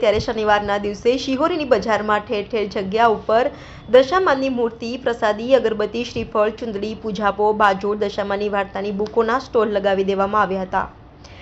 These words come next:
અને શિહોરીની બજારમાં ભારે ભીડ જોવા મળી હતી. શનિવારે દશામાની મૂર્તિ ખરીદવાનો છેલ્લો દિવસ હોવાથી બજારમાં ભારે ભીડ જોવા મળી હતી. જો કે, રવિવારના પાવન અવસર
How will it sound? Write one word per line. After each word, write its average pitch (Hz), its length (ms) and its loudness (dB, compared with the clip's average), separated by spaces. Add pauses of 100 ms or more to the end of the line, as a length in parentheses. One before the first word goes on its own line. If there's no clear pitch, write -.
(300)
અને 247 160 6
શિહોરીની 320 540 2
બજારમાં 233 500 2
ભારે 294 320 4 (140)
ભીડ 247 240 -2
જોવા 208 340 0
મળી 208 220 -2
હતી. 247 260 -6
શનિવારે 208 640 2
દશામાની 214 640 0
મૂર્તિ 214 400 -4
ખરીદવાનો 208 560 0
છેલ્લો 202 320 0
દિવસ 208 320 -4
હોવાથી 208 420 -2 (460)
બજારમાં 277 680 4
ભારે 233 380 2
ભીડ 226 240 -4
જોવા 202 240 2
મળી 190 180 0
હતી. 196 160 -12 (520)
જો 302 180 4
કે, 359 80 2
રવિવારના 294 560 4
પાવન 247 320 4
અવસર 240 260 0